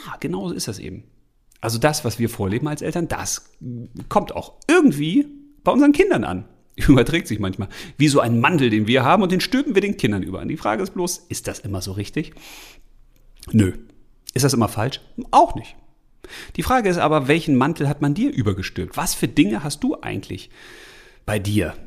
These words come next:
die gar nicht deine sind? Und das ist eine spannende Frage. Weil wenn man da mal zurückgeht und sich fragt, „Okay, was haben meine Eltern mir eigentlich immer gesagt?“ Haben die mir immer gesagt, „Du bist gut, so wie du bist. Wirklich, du bist wirklich gut, so wie du bist.“ Oder,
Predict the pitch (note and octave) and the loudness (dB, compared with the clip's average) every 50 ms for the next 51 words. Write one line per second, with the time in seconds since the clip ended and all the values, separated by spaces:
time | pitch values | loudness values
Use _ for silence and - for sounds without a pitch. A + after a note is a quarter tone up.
0 | - - - _ - - - G#2+ G2+ - - - - - - - - - - - | -18 -20 -20 _ -12 -4 -4 -4 -4 -4 -10 -18 -20 -20 -20 -20 -6 -2 -2 -2
1 | E2+ - - - - F3 D3 F#2 - - - - - - _ _ - - - - | -2 -2 -2 0 0 0 0 -2 -4 -8 -14 -18 -20 -20 _ _ -20 -20 -20 -20
2 | _ _ _ - - _ - - - - A2 - C3+ D3+ D#3+ C#3+ - - C3 B2 | _ _ _ -20 -20 _ -20 -14 -10 -6 -4 -2 -2 -2 -2 -2 -2 -2 -2 -2
3 | G#2 - - - E2 E2+ F2+ - - - - - _ _ _ _ - _ - G#2 | -2 -4 -6 -10 -12 -12 -14 -16 -18 -20 -20 -20 _ _ _ _ -20 _ -8 -6
4 | A2 A2+ A2+ A#2 - - - A#2 A#2+ B2+ D#3 F3 F#3+ F#3 - - D#3+ G3+ G3+ - | -2 -2 -2 -4 -4 -8 -6 -4 -2 0 2 2 2 2 2 2 2 2 4 4
5 | F3+ E3 A2 C#3 - C#3+ C3 - C#3+ C3+ - B2+ A#2+ - - D#3 A#2+ B2 - - | 2 2 2 0 -2 -2 -2 0 -2 -2 -2 -4 -4 -2 -2 0 0 0 0 0
6 | C#3+ C#3+ C#3 C3 C3+ C3 D3 D3+ D3+ C#3+ B2+ B2 A#2+ A#2+ G#2+ A2 A2 A2+ A#2+ A2 | 2 2 2 4 4 4 2 2 2 0 0 0 -2 -4 -4 -6 -4 -4 -2 -4
7 | - G#2 F#2 F#2+ - - - - _ _ _ _ _ - - - - - - E3 | -4 -4 -6 -8 -10 -12 -18 -20 _ _ _ _ _ -20 -20 -20 -16 0 2 2
8 | G3+ F#3+ F#3+ F3 E3 D3+ C3+ D3+ D3 C#3+ C#3 C3+ B2+ B2+ B2 B2 B2 - B2 A2 | 4 6 6 6 6 6 8 6 6 6 6 6 6 6 4 4 2 0 -2 -2
9 | G#2 A2 - - - - C3 C3 B2+ - - A#2 G2+ G#2+ G#2+ A2 - A#2+ A2 - | -2 -4 -4 -4 0 2 2 2 2 0 -2 -2 0 0 -2 -2 -2 -2 -2 -4
10 | - - - - - - A3 A3 - - - - - - C3 - - - G3 G3 | -6 -10 -14 -10 0 2 2 2 2 -4 -14 -12 -10 -8 -8 -8 -6 -6 -6 -6
11 | - - - - A#2 - G#2+ G2+ G2 F#2+ F#2+ - - F3 F3+ E3+ D#3+ D3 | -6 -10 -10 -12 -10 -8 -8 -8 -8 -10 -8 -2 2 4 4 4 2 0